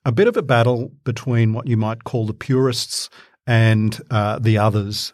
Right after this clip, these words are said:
in hosting G twenty meetings.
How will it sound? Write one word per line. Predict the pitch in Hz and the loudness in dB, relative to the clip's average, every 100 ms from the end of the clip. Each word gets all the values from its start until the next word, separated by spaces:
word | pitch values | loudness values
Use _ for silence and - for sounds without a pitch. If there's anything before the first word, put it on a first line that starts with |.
| - | -4
in | 113 107 104 - - | -2 -2 -4 -12 -16
hosting | - 110 113 123 101 | -2 0 0 0 -2
G | 110 104 | -2 -4
twenty | - 107 101 | -2 -4 -2
meetings. | 101 98 98 113 139 | -6 -8 -8 -8 -10